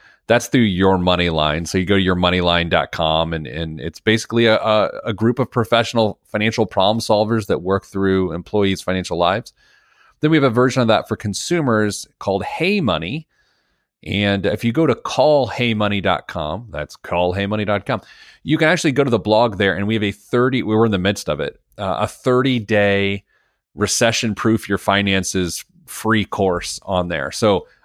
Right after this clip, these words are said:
I highly recommend people go there if they're trying to press reset, if they're, they're tired of guessing, if they wanna cut their spending, go there. It's a, a thirty-day video series.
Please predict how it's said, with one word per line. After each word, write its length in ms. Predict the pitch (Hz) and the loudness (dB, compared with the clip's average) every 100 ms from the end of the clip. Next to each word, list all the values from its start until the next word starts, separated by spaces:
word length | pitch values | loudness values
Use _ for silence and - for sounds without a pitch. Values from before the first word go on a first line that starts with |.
| - | -2
I 100 | 107 | 0
highly 340 | 110 127 120 | 2 2 4
recommend 480 | 113 110 104 104 98 | 2 2 2 0 0
people 260 | 110 104 92 | -2 -2 0
go 160 | 101 | 0
there 220 | 92 98 | 2 2
if 100 | 92 | 2
they're 100 | 104 | -2
trying 220 | - 101 110 | -2 0 -2
to 80 | |
press 300 | - 101 - | 0 -2 -2
reset, 600 | 92 101 - 104 98 92 | -2 -4 0 0 2 0
if 120 | 92 - | -2 -4
they're, 160 | 92 - _ _ | -4 -6 _ _
they're 140 | 71 | -18
tired 240 | - 110 95 | -2 0 0
of 120 | 82 | -2
guessing, 580 | 95 98 110 104 101 - _ _ _ _ | -2 0 -2 -2 -4 -8 _ _ _ _
if 100 | - | -4
they 100 | 104 | 0
wanna 220 | 98 113 | 2 0
cut 200 | - 110 | 0 -2
their 80 | 95 | -2
spending, 600 | - - 95 95 95 90 - _ _ _ _ | -4 -2 0 0 0 -4 -10 _ _ _ _
go 220 | 117 131 117 | 0 2 4
there. 500 | 113 104 101 101 - | 4 4 4 2 0
It's 280 | 98 - 95 | -6 -4 0
a, 760 | 92 87 85 82 - 87 76 | 2 4 2 0 -6 -12 -12
a 40 | - | -16
thirty-day 640 | - 120 117 104 104 98 | -2 0 2 0 0 0
video 400 | 87 101 101 95 | 0 0 2 2
series. 640 | - 101 92 92 90 - | 0 0 2 2 0 -4